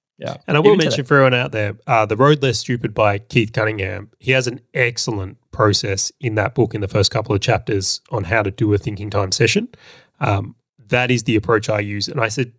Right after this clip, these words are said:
Speaker 2: I suspect you probably use something similar to that, Grant.
Speaker 1: It was funny 'cause s-, after that, I caught Keith after our conversations, and then I learnt it.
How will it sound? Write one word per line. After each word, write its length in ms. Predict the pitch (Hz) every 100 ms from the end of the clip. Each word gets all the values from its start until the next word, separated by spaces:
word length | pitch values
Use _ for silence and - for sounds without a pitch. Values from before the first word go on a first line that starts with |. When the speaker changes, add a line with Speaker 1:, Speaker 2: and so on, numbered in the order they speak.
| -
Speaker 2:
I 80 | 143
suspect 420 | 120 135 147 127
you 60 | 117
probably 280 | 117 110 104
use 200 | 101 95
something 300 | - 127 92
similar 340 | - 101 98
to 80 | 92
that, 220 | 95 98
Grant. 260 | 107 104 - _ _ _
Speaker 1:
It 80 | 403
was 100 | 143
funny 280 | - 135 135 - -
'cause 260 | 170 104 -
s-, 140 | - - -
after 320 | 120 131 127
that, 220 | 92 90
I 140 | 92 104
caught 320 | - 107 - -
Keith 400 | - 131 - - -
after 260 | - 101
our 120 | 92
conversations, 640 | - - - - - - - _ _ _ -
and 200 | 95 98
then 160 | 104
I 120 | 101 95
learnt 360 | 92 104 120
it. 220 | - -